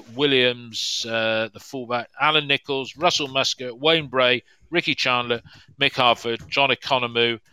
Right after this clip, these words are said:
and I think the sub was a guy called Smith. I think it was, might have been David Smith. But any recollections from you, Ian, of that day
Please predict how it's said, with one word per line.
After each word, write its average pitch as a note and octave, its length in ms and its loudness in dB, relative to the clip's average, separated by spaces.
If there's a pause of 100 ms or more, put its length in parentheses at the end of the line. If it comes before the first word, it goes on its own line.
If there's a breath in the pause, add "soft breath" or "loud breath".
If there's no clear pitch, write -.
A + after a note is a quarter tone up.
(380)
and G#2+ 120 -4
I A2 40 -4
think C3 260 -6
the A2 80 -12
sub - 500 0
was G#2+ 140 -8
a A2+ 40 -12
guy A#2 180 0
called G#2+ 240 -14
Smith. - 680 0 (200)
I G#2+ 80 -10
think A#2+ 100 -14
it A2 60 -20
was, G#2 160 -18
might B2 80 -8
have A2 100 -16
been A2 220 -10
David B2 340 2
Smith. F#2 320 -6
But A2+ 140 -10 (220 loud breath)
any G3 180 2
recollections F3+ 640 0
from D#3 140 -12
you, D#3+ 200 0
Ian, D3+ 180 2
of C3+ 80 -8
that D3 220 -2
day D3 340 2